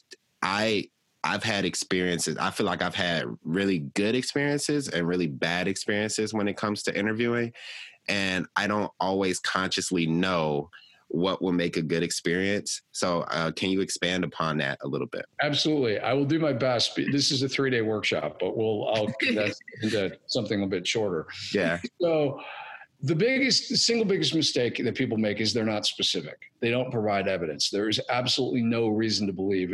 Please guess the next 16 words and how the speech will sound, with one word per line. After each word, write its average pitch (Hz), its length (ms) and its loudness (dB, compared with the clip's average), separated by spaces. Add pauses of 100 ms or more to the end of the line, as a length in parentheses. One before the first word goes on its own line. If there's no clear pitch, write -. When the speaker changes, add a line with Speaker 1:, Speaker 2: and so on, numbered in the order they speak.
Speaker 2:
anything 104 400 -2
that 90 100 -6
they're 90 260 -2
saying 113 460 0
because 104 640 -2 (100)
they, 120 760 0
they 120 140 2
don't 117 180 0
back 107 240 -2
it 110 60 0
up 113 200 -2
with 98 140 -2
anything. 85 320 -4 (480)
Uh, 110 240 2 (100)
and 139 180 4
so 139 480 4